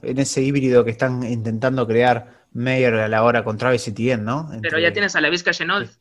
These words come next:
Speaker 2: pero entonces no tienes que estarle investigando tanto.
Speaker 1: Claro, sí, sí, sí, sin duda, sin duda, sin duda. Sí, sí, sí. Y, y es, es, nos deja,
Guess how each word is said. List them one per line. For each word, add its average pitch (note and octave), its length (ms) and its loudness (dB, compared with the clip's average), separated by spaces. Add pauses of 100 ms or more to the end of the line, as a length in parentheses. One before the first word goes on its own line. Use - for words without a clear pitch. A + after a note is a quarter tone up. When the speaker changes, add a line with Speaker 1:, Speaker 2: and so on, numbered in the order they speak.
(100)
Speaker 2:
pero D3 160 -10
entonces E3 300 -6
no E3+ 160 -4
tienes F3 320 -6
que D#3 140 -6
estarle E3+ 400 -2
investigando D#3 600 -6
tanto. F3 260 -14 (440)
Speaker 1:
Claro, D3+ 380 0
sí, E3+ 180 -2
sí, F3 200 0
sí, C#3+ 160 -6
sin A#2+ 240 -4
duda, C#3 200 4
sin A2 200 -6
duda, B2+ 360 0
sin A2 220 -8
duda. A#2 380 0
Sí, B2 160 -6
sí, B2+ 100 -2
sí. A#2+ 340 -6 (160)
Y, B2+ 360 2
y - 20 0
es, D3+ 260 0
es, F#3 220 -2
nos D#3+ 180 -2
deja, G3 640 2